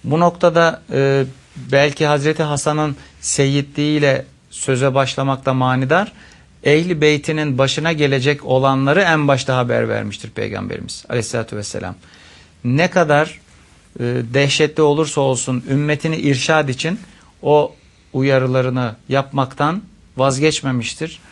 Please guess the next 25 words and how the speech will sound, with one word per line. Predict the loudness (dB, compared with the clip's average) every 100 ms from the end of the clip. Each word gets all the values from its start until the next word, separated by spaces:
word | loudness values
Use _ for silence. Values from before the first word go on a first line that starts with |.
| -20 -20 -8
Peygamberimiz | -2 0 0 2 0 -2 -6
korkutmak | 0 0 0 -4 -6 -6
için | -4 -4 0
değil, | 0 0
ikaz | -2 0 0 2
etmek | -2 -4 -6
için, | -6 -6 -6 -10 -20 -20 -6
ümmetine | -2 2 0 0 -2
irşad | -2 0 0 0
için, | -2 -4 -6 -8 -18 -20 -20 -4 0
onların | 2 4 4 2 0
istikbaliyle | -6 -8 0 2 2 2 0
ne | -2
kadar | -2 -2
alakadar | 0 -2 -2 -2 -2
olduğunu | -2 -2 0 0 2
da | 0 -2 -10 -20 _ _ -6
gösterecek | -6 -2 0 0 -2 -4
biçimde | -6 -2 -2 0 0 0
istikbalden | -4 -8 -8 -2 0 2 0
haber | 0 2 2 2
vermiştir. | -4 -6 -12 -12 -14 -14 -20 _ -8
Gelecekten | -2 0 0 -2 -2 -2
haber | 0 2 2 2
vermiştir. | -2 -4 -10 -14 -18 -20